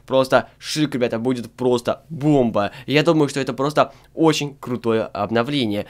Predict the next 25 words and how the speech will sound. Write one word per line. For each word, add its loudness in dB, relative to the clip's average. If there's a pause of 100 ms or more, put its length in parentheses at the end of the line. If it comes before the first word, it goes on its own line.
(160)
Ну 0
и, 2
ребята, 2
как -6
я -2
сказал -4
в -4
начале, 0 (140)
ссылочка -2
на 4
скачивание -4
этого -4
обновления 0
появится 0 (180)
в -20
течение -2
двух -10 (100)
часов. 2 (260)
Ну 4
а 4
на 2
этом -2 (100)
все. 0 (240)
Всем -4 (240)
пока-пока. 2